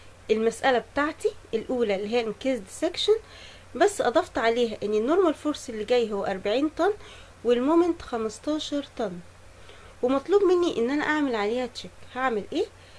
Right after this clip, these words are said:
هبدأ امشي خطواتي عادي جدا لحد ما احسب قيمة الاف سي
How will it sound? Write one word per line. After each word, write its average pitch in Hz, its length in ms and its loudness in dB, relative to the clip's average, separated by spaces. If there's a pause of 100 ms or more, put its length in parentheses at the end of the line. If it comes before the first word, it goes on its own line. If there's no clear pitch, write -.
(380)
هبدأ 285 280 4
امشي 247 240 -2
خطواتي 233 520 -2
عادي 247 280 -2
جدا 269 360 -2
لحد 269 420 -2
ما 240 100 -4
احسب - 240 -10 (140)
قيمة 262 300 -4
الاف 190 220 -6 (160)
سي 359 280 -4